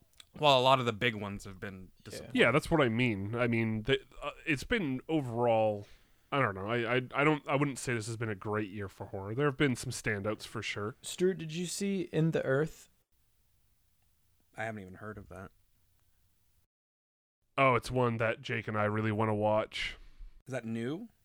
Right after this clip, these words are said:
Speaker 2: Yeah, it's a horror movie that came out this year. I think it came out earlier this summer. Uh, I feel like a lot of people didn't watch it 'cause it's about a pandemic.
Speaker 1: Huh. No, I, I haven't. No.
Speaker 2: I've heard it was pretty good. I also, Demonic, I heard was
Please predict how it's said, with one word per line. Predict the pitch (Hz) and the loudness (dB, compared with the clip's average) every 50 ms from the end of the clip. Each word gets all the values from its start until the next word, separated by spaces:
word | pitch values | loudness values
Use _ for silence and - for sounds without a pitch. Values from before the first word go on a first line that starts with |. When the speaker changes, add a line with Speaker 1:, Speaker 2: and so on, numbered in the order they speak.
| _ _ _ _ _ _ _ _ _ _ _ - | _ _ _ _ _ _ _ _ _ _ _ -2
Speaker 2:
Yeah, | 165 156 156 151 | 2 4 4 4
it's | 143 - 160 | 4 2 -2
a | 147 | -2
horror | 143 156 160 170 | 2 4 4 4
movie | 180 190 180 180 | 4 2 0 0
that | 165 - | -2 -4
came | - - 156 | -2 -2 0
out | 156 147 139 | 0 0 0
this | 139 131 - - - | -2 -6 -6 -2 0
year. | 143 139 | 2 2
I | 139 | 2
think | 156 165 160 | 2 -2 -4
it | - 147 | -2 0
came | 139 | 0
out | 135 127 120 - _ _ - | 2 2 0 -2 _ _ -2
earlier | - 151 143 139 139 139 139 | 0 2 4 4 4 4 4
this | 139 127 - | 2 0 -2
summer. | - - 135 123 131 135 139 139 127 - _ _ _ _ _ _ _ _ _ | -4 -4 -4 -2 -2 -2 -2 -4 -4 -8 _ _ _ _ _ _ _ _ _
Uh, | - 127 120 120 120 120 120 117 - - _ _ - | 0 2 2 4 4 4 2 0 -2 -4 _ _ 0
I | 151 151 | 0 0
feel | 147 - - 202 202 208 196 | 0 0 0 2 4 4 6
like | 190 190 185 180 - | 6 6 4 4 2
a | 180 | 2
lot | 165 165 160 160 165 | 4 6 6 6 6
of | 165 - | 4 2
people | 170 - 165 151 | -2 -4 -4 0
didn't | - 160 147 143 139 | 2 2 2 2 2
watch | 139 135 139 131 - 143 | 2 2 0 0 -2 -6
it | - | -8
'cause | - 135 139 | -8 -8 -8
it's | 131 - - | -8 -8 -6
about | 127 127 117 | -4 -2 -2
a | 117 | -4
pandemic. | - - - 123 120 117 107 113 104 - - - - - - _ _ _ _ _ _ _ _ _ _ _ _ _ _ _ _ _ - - - - - - | -4 -6 -4 -4 -4 -4 -4 -6 -6 -6 -8 -10 -14 -16 -20 _ _ _ _ _ _ _ _ _ _ _ _ _ _ _ _ _ -20 -20 -20 -18 -12 -10
Speaker 1:
Huh. | 127 113 107 101 104 - - - _ _ _ | -10 -8 -8 -10 -14 -18 -20 -20 _ _ _
No, | - 147 139 135 131 131 123 123 | -8 -4 -2 0 0 2 2 0
I, | 120 117 - - | 0 -2 -4 -4
I | 120 117 | -4 -2
haven't. | 117 131 123 110 107 101 98 - _ _ _ _ _ _ - | -2 -2 -4 -6 -8 -12 -16 -18 _ _ _ _ _ _ -14
No. | 117 113 107 113 113 - _ _ _ _ _ _ _ _ _ _ _ _ _ _ _ _ _ _ | -14 -12 -12 -14 -16 -18 _ _ _ _ _ _ _ _ _ _ _ _ _ _ _ _ _ _
Speaker 2:
I've | 139 120 - | -10 -6 -4
heard | 131 127 131 | -4 -4 -4
it | 139 | -4
was | 120 - | -8 -10
pretty | - - 131 131 123 | -12 -12 -12 -12 -8
good. | - 127 123 120 - - 131 | -6 -6 -6 -6 -4 -2 0
I | 127 | 2
also, | 131 127 - - 139 135 131 131 | 2 2 2 0 0 0 0 0
Demonic, | - - - 147 143 135 131 131 135 147 170 175 - - _ | -2 -2 2 2 4 6 6 4 4 4 2 -2 -4 -8 _
I | - 131 | -2 0
heard | 127 131 131 127 | 0 2 2 0
was | 123 127 127 120 - - | 0 0 0 0 -2 -4